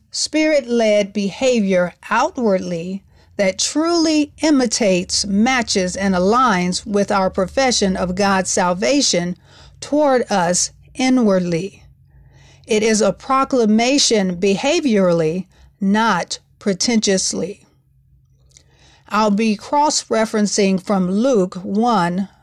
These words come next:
verses six and seven, verses twenty-four and twenty-five, and verses thirty-nine through forty-five.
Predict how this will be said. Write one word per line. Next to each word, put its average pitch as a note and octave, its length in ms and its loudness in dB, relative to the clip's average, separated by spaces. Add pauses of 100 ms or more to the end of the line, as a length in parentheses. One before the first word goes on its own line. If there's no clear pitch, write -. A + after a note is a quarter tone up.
(300)
verses G3 380 0
six B3+ 400 -2
and B3+ 160 2
seven, F3 640 -2 (800)
verses G#3 460 0
twenty-four A#3+ 680 0
and F#3+ 220 -2
twenty-five, F#3 920 -2 (720)
and A3+ 340 2
verses G3 500 2
thirty-nine F#3 840 0
through F#3 340 -2
forty-five. E3 1300 -4